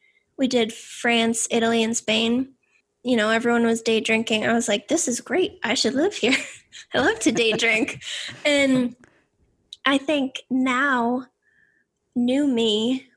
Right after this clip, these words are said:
Speaker 1: when I go travel and it's just so normal and they offer to you and it's, like, free if you're on a tour,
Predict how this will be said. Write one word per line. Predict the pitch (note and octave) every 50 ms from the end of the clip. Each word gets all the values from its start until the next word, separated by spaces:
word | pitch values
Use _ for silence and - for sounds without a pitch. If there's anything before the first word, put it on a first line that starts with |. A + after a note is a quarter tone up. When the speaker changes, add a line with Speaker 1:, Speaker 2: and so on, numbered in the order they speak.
| _
Speaker 1:
when | - B3+ B3 A#3+ A#3
I | A#3+ A#3 A#3 A#3 A#3 A3+ A3+ A3 - A3+ - _ _ _ -
go | B3+ B3 A#3 A#3 A#3
travel | A3+ - - A#3 A#3 B3+ B3 B3+ B3 A#3+ A#3+ A#3+ A#3+ A#3+ - -
and | - B3+ B3 A#3+ A#3+ A#3 A#3 - -
it's | A#3+ B3 - -
just | C4 B3 - - -
so | - B3+ B3+
normal | B3+ B3+ B3+ B3 A#3+ A#3 A#3+ A#3+ B3+ C4 C4+ C#4 C#4+ C#4 - - -
and | B3+ B3+
they | B3 A#3 - -
offer | - C4 B3+ B3+ - C4+ C4
to | C4 - - C4
you | B3+ B3 A#3+ B3 B3 A#3+ A#3+ - -
and | B3 A#3+
it's, | G3 - - - -
like, | - - - - - G#3 - _ - - - _ -
free | - - - - - C#4 C#4+ C#4+ C#4 C4+ C4+ C4+ C4+ C4 C4 C#4 C#4 -
if | B3 C4 -
you're | A#3+ A#3 A#3+
on | A#3+ A#3 A3
a | A3+
tour, | - - - - C#4 C4+ C#4 C4+ C4 B3+ B3+ B3+ B3+ B3+ B3+